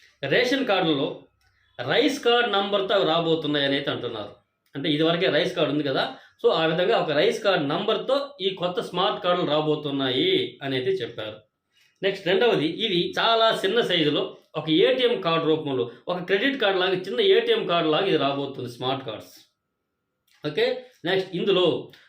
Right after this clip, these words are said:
క్యూఆర్ కోడ్ కూడా ఉంటుంది. ఇందులో మొదటి పేజీలో ఎవరిపైనైతే ఈ స్మార్ట్ కార్డు వస్తుందో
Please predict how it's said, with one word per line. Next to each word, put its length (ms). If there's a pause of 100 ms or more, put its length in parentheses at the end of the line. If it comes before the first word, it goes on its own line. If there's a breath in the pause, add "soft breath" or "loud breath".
(200 loud breath)
క్యూఆర్ 500
కోడ్ 180 (100)
కూడా 120 (120)
ఉంటుంది. 380 (300)
ఇందులో 220 (100)
మొదటి 260
పేజీలో 300 (560 loud breath)
ఎవరిపైనైతే 720
ఈ 20 (100)
స్మార్ట్ 380
కార్డు 240
వస్తుందో 380